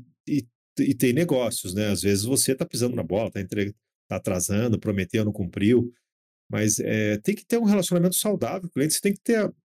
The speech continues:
tem que ter, assim, a capacidade de jogar real com o cara, falar, "Olha, isso daqui pra fazer é demorado, eu vou precisar testar e não sei o quê, então vai,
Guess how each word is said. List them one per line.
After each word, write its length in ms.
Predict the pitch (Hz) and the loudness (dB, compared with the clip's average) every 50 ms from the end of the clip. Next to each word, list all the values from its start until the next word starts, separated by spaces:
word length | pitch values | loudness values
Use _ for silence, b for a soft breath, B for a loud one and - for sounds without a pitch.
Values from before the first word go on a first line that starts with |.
| _ _ _ _ _ | _ _ _ _ _
tem 140 | - 165 175 | 0 2 2
que 100 | 175 175 | 2 2
ter, 200 | 175 170 165 170 | 2 2 2 2
assim, 260 | 180 170 - - 170 | 2 0 0 -2 -2
a 60 | 160 151 | -2 -2
capacidade 600 | - 151 - 156 143 - - 120 127 143 156 156 | -4 -6 -4 -4 -4 -4 -2 -2 -2 -2 -4 -4
de 120 | 160 170 | -2 0
jogar 260 | 165 180 160 160 175 180 | 2 2 2 2 0 -2
real 460 | 156 185 220 202 143 127 151 190 185 | -2 -2 -2 0 0 -2 -4 -4 -6
com 80 | - | -8
o 40 | 180 | -6
cara, 300 | - 120 123 139 - 127 | -6 -4 -4 -4 -4 -6
falar, 240 | 117 - 131 131 131 | -6 -4 -4 -2 0
"Olha, 100 | 117 104 117 | 0 2 2
isso 160 | 120 - - | 0 0 0
daqui 280 | - 160 - - - 156 | 0 -2 0 0 -2 -2
pra 120 | - 175 | 0 -2
fazer 480 | 170 - 165 131 101 101 127 165 202 - - _ _ _ _ _ _ - | -2 0 -2 0 0 2 2 2 0 0 -4 _ _ _ _ _ _ -2
é 80 | 120 | 0
demorado, 460 | 117 123 127 170 170 120 139 175 175 | 0 2 2 0 0 0 -2 -2 -2
eu 40 | 165 | -2
vou 60 | 139 | -4
precisar 220 | 120 - - 117 113 | -4 -2 -4 -4 -2
testar 600 | 120 - 202 - - - - 123 151 170 170 147 | 0 0 0 0 0 -2 -2 -2 -2 0 -2 -2
e 60 | 120 | -2
não 80 | 110 98 | -2 -4
sei 220 | - - 107 101 | -2 -2 -2 -2
o 20 | |
quê, 240 | - - 131 156 190 | 0 0 2 2 2
então 220 | 180 175 180 208 226 | 0 0 0 0 2
vai, 100 | 233 | 0